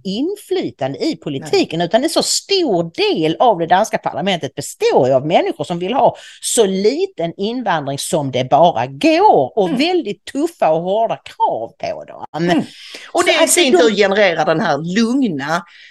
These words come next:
Speaker 1: Ja.
Speaker 2: eh, eh, eh, konflikt, jag ska inte säga att det är konflikt konfliktfritt. Det är klart att det finns konflikter även i Danmark, men, men rent generellt den här s-,
Speaker 1: Mm.
Speaker 2: stämningen, det, det, det är inte det här halv-,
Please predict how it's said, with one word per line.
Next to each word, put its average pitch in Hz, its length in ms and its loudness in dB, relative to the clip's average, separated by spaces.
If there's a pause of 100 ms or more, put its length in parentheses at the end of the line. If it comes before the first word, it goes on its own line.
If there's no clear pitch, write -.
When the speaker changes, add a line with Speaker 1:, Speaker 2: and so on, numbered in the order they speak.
Speaker 1:
Ja. - 100 -2
Speaker 2:
eh, 165 160 4 (120)
eh, 185 320 2
eh, 208 80 2 (720)
konflikt, - 640 -2 (200)
jag 151 100 -4
ska 165 100 -6
inte - 80 -6
säga 131 100 0
att 113 60 -6
det 123 60 -4
är 120 40 -2
konflikt - 640 -8 (340)
konfliktfritt. 135 520 -6
Det 143 60 2
är 139 60 -2
klart 143 180 -2
att 120 80 -8
det 127 60 -8
finns 131 180 -6
konflikter 131 520 -6
även 131 180 -2
i - 40 -10
Danmark, 123 400 -4
men, 143 180 -2
men 156 200 2 (320)
rent 160 460 0
generellt 160 540 0
den 151 120 -4
här 156 120 -2
s-, 160 160 -2
Speaker 1:
Mm. 143 240 -10
Speaker 2:
stämningen, 180 560 0
det, - 80 -6
det, 180 260 -2
det 190 120 2
är 233 140 4
inte 151 420 0 (460)
det 190 80 0
här 160 240 2
halv-, 170 720 -2